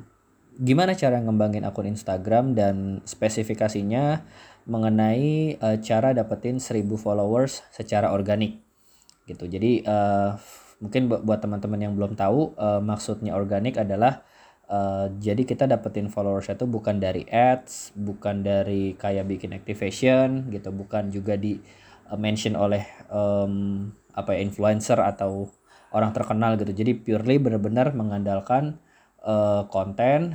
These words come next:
dan juga apa yang ada di dalam Instagram kita. Nah,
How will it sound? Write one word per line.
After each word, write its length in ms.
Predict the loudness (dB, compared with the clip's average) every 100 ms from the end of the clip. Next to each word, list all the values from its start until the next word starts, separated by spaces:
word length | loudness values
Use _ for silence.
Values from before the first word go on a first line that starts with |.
| -6
dan 160 | -4 -2
juga 320 | -2 2 2
apa 320 | 2 0 0
yang 160 | 0 0
ada 160 | 0 0
di 80 |
dalam 320 | 0 0 -2 -4
Instagram 480 | -6 -4 -4 -6
kita. 400 | -8 -8 -6 -6 -10 _ _ -20 -12
Nah, 100 | -2